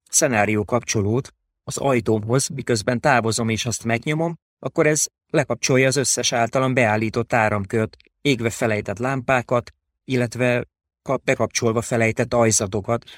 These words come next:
legyen ez egy kávéfőző, kávédaráló, vagy éppen, mint az én esetemben, vagy éppen legyen egy vasalónak egy okos ajzata,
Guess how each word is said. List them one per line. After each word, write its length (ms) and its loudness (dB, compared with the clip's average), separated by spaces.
legyen 280 0
ez 120 -4
egy 120 -4
kávéfőző, 1200 0
kávédaráló, 880 0
vagy 180 0
éppen, 560 -2
mint 220 -6
az 160 -2
én 140 2
esetemben, 640 -4
vagy 160 4
éppen 280 4
legyen 240 6
egy 160 4
vasalónak 640 2
egy 140 0
okos 300 0
ajzata, 540 -2